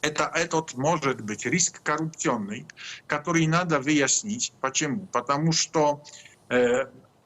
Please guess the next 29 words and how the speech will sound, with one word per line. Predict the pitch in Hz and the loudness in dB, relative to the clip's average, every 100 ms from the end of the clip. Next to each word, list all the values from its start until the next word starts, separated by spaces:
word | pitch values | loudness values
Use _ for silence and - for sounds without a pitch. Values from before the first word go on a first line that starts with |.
| - | 0
Нельзя, | 160 170 160 - 170 131 117 123 | 2 4 2 2 2 0 -2 -6
э, | 120 120 120 117 | -2 0 0 0
просто | 113 139 135 - 139 131 131 127 113 | 0 0 2 0 2 2 0 -2 -4
жить | 117 180 123 | 0 0 0
в | 135 | 2
мире, | 156 113 101 120 | 4 2 0 -6
в | - | -4
котором | 139 139 160 156 151 147 139 - | -4 0 2 4 2 -2 -8 -2
президент | 156 147 151 165 160 | 0 0 0 0 2
Соединённых | 143 139 135 147 139 127 | 0 -2 -2 -2 0 -2
Штатов | - 113 127 127 | 0 -2 -2 0
не | 147 | 0
будет | 143 175 156 139 | 0 0 2 0
очищен | 131 127 156 151 - 147 | 0 -2 0 2 0 0
от | 151 123 | -2 -2
этого | 156 156 139 135 | 0 0 0 0
типа | 147 135 | 0 0
подозрений. | 123 135 135 123 107 85 87 | 0 0 2 2 0 -4 0
Во-первых. | 127 139 135 101 95 95 | 0 2 0 0 -6 -2
Во-вторых, | 139 135 151 143 135 143 - - - - | -2 0 0 0 0 -4 -12 -18 -18 -6
знаем, | - 160 156 117 131 | -2 0 0 0 -2
что | 135 - | -2 0
Россия | 135 139 - 165 101 | 2 2 0 -2 -4
традиционно | - 139 156 151 170 135 107 110 | 0 0 0 0 0 0 -2 -6
употребляла | 127 127 131 131 143 147 117 | -4 -4 -2 0 2 2 0
стратегическую | 101 - 123 127 143 165 135 - 117 | -2 -2 -2 -2 -2 0 0 -2 -2
коррупцию | 107 131 151 147 - - - - | 0 2 2 0 -2 -4 -6 -2
по | 127 | -2
отношению | 127 131 - 143 127 151 | 0 -2 0 2 0 -2